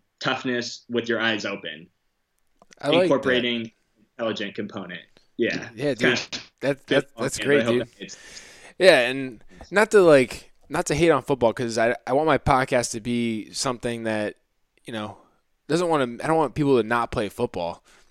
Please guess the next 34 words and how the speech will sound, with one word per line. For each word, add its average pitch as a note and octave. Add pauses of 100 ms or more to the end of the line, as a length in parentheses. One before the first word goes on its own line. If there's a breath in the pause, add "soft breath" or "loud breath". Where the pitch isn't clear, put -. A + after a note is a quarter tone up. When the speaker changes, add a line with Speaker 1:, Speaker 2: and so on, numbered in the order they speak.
Speaker 2:
I B2
just A#2+
want B2+
them A#2
to, B2+
like, A2 (140)
Speaker 1:
Right. A2+
Speaker 2:
be B2
smart, B2
be, A#2+
be A#2+
more B2+
aware, G#2+
self-aware A2
of, F#2
like, G#2
while G#2+
you're G#2+
doing A#2+
it, G2
'cause A2
it's -
freaking G#3
fun E3
as D#3
hell. D3+
Like, A2+ (600 soft breath)
y-, A2+
Speaker 1:
Yes, B2
Speaker 2:
you, C3
you C3+
Speaker 1:
yes. C3+
Speaker 2:
talked D#3+
about, C3+